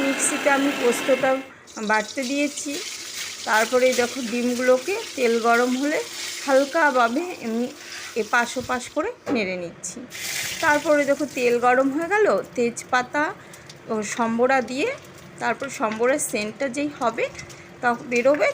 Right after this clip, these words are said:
তখন আমি ওর, উম, একটু নেড়ে, তখন আমি ওর মধ্যে, উম, উম, মানে পেস্ট করা পেঁয়াজ, রসুন, কাঁচা লঙ্কাটা আমি ওর মধ্যে দিয়ে দিলাম।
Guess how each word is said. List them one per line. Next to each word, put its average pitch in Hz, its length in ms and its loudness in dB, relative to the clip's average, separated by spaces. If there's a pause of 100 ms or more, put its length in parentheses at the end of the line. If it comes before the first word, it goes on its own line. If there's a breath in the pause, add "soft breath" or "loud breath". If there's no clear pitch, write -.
(140)
তখন 240 240 0 (140)
আমি 294 140 0 (220)
ওর, 269 80 0 (540)
উম, 240 140 -8 (420 loud breath)
একটু 254 180 -6 (400)
নেড়ে, 254 280 2 (500)
তখন 247 220 0 (100)
আমি 240 100 0 (100)
ওর 226 160 -2
মধ্যে, 254 280 -2 (480)
উম, 220 220 -6 (440)
উম, 202 200 -6 (120)
মানে 214 180 -6 (580)
পেস্ট 240 300 2 (100)
করা 269 180 4 (220)
পেঁয়াজ, 208 280 2 (120)
রসুন, 262 320 0 (120)
কাঁচা 220 320 -2
লঙ্কাটা 240 460 -2 (420)
আমি 220 140 -2 (100)
ওর 214 160 -6
মধ্যে 220 280 -4 (300)
দিয়ে 214 260 0
দিলাম। 202 260 -8